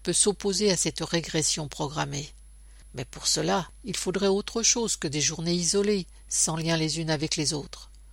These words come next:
D'ailleurs, l'absence de perspective de la part des directions syndicales déboussole bien des cheminots et irrite bien des militants. Comme lors de précédentes journées,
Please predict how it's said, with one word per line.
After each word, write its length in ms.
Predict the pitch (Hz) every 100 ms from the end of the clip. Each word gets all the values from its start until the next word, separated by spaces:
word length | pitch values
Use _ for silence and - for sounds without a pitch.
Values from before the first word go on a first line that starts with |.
| - - -
D'ailleurs, 500 | 143 143 175 180 - -
l'absence 460 | 156 151 - 196 196
de 80 | 185
perspective 760 | - 180 - 185 - - 208
de 80 | 156
la 140 | 151
part 240 | 147 185 165
des 100 | 156
directions 460 | 151 156 165 -
syndicales 680 | 196 180 156 160 196 202 208 - -
déboussole 680 | 143 190 180 208 - 196 160
bien 320 | 131 156 170
des 140 | 190
cheminots 580 | 196 196 180 160 151 147 - - -
et 100 | 175
irrite 580 | 151 143 143 139 - -
bien 240 | 147 147
des 140 | 143 147
militants. 520 | 143 165 - 156 135 - - - - - - - - - - -
Comme 220 | 220 214
lors 160 | 226 196
de 100 | 180
précédentes 580 | - 180 180 170 180
journées, 580 | 165 160 151 165 180 220